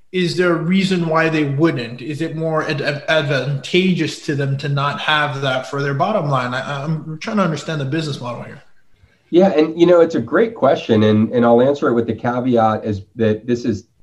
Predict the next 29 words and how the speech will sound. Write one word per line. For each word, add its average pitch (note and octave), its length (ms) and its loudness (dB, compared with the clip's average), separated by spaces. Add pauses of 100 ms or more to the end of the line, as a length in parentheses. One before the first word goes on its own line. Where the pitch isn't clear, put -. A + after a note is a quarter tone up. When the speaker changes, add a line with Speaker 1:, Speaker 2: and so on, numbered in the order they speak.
(140)
Speaker 2:
to D#3 100 0
the B2 100 2
best A2+ 280 0
of A2+ 100 0
my G#2 140 2
knowledge. G#2 640 2 (280)
Speaker 1:
Mm-hmm. C#3+ 180 -6
Speaker 2:
Um, G2 360 4 (200)
you C#3+ 100 2
know, D3+ 240 4
I, D#3+ 280 2
I D#3 40 4
think F#3 240 0
the D3+ 80 0
easiest D#3+ 440 0
way C#3 140 4
to, B2 320 4
to, A#2 360 2
to C3 140 -2
analogize A2+ 720 4
this A2+ 220 -2
is, A2+ 200 -2
is A2+ 340 -2
kinda C3 240 2
why A#2+ 380 2
Chick-fil-A B2 480 0
doesn't A#2 300 0
sell A2 180 2
cheeseburgers. G#2 720 -4